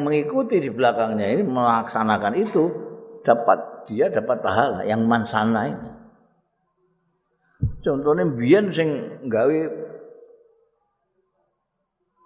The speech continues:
pesantren pertama kali, itu untuk ganjaran terus nek ana wong gawe pesantren. Madrasah sing mbiyen menemukan madrasah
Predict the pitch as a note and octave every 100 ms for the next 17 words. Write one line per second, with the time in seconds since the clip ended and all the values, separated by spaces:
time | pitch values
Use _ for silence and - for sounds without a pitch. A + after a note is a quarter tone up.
0 | - - C#3+ D3+ E3+ E3 D#3 E3+ E3 F3+
1 | F#3+ C#3+ G#2+ G#2 - - D3 F#3 F3 D#3+
2 | B2+ A#2 A#2+ B2 D3 C#3+ A2+ A2+ A#2 A#2
3 | B2 B2 A2 G2 - - - - - -
4 | F2+ G#2 A2+ - G2 G#2 B2 C3+ D3+ -
5 | - - - - - - D3 - C#3+ D3+
6 | F3 D#3+ D#3+ A#2+ D3+ E3+ D#3 D#3 D#3+ E3
7 | D#3+ D#3+ D#3 D3 C#3+ C#3 D#3+ E3+